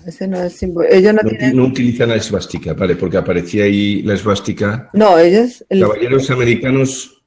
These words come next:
Speaker 1: del Fuego.
Speaker 2: del Fuego.
Speaker 1: Su símbolo es la espada.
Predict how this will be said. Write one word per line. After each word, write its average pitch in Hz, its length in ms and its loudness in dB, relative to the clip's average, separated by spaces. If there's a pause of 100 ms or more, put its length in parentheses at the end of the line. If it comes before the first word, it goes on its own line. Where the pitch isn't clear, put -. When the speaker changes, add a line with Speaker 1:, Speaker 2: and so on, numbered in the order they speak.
Speaker 1:
del 202 240 2
Fuego. 165 600 2
Speaker 2:
del 92 300 0
Fuego. 82 520 -4
Speaker 1:
Su 214 100 0
símbolo 240 400 4
es 233 80 6
la 226 100 6
espada. 170 600 -2